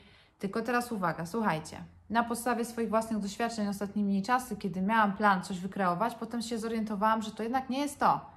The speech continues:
I teraz jak, jak, w jaki sposób to zweryfikować? Co wy chcecie wykreować? Okej.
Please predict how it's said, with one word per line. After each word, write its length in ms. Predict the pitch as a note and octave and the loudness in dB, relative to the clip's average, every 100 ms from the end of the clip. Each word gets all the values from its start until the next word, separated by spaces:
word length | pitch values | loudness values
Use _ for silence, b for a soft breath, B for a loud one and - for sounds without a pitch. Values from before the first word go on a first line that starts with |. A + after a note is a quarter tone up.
| - | -12
I 40 | |
teraz 260 | F#3+ A#3 A3+ | -2 -2 0
jak, 260 | B3 A#3+ - | -2 -4 -4
jak, 280 | A#3 A#3 | -4 -4
w 40 | - | -8
jaki 220 | A#3 - | -8 -10
sposób 320 | - B3+ A3 | -10 -10 -8
to 80 | A3+ | -8
zweryfikować? 640 | G3 G#3 G3+ F#3+ A3 E3+ E3 B B B - | -6 -6 -8 -6 -2 -2 -4 B B B -4
Co 180 | A3+ | 0
wy 100 | G#3 | 0
chcecie 300 | F#3+ D#3+ D#3+ | -2 -8 -8
wykreować? 520 | D#3+ D#3+ D#3+ D3 D#3+ - b b b b b b - | -8 -8 -8 -8 -10 -14 b b b b b b -6
Okej. 560 | F3+ F3+ D#3+ C#3 - | -4 -2 -4 -4 -8